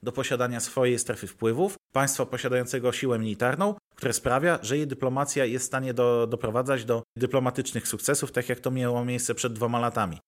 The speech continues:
Jeżeli Rosja nie rozstrzygnie tej sytuacji na swoją korzyść, naprawdę to będzie początek poważnych przewartościowań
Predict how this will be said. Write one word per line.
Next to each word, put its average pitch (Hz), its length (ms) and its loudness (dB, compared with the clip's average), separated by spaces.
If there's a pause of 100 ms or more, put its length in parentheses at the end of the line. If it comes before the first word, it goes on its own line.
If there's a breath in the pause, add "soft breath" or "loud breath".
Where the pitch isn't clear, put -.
Jeżeli 143 340 2
Rosja 147 240 2
nie 123 100 -2
rozstrzygnie 127 440 -2
tej 120 120 -2
sytuacji 120 340 0
na 117 80 -4
swoją 101 440 0
korzyść, 113 460 0 (200)
naprawdę 135 480 2 (240)
to 131 120 6
będzie 135 220 2
początek 127 500 -2
poważnych 117 340 2
przewartościowań 117 760 -2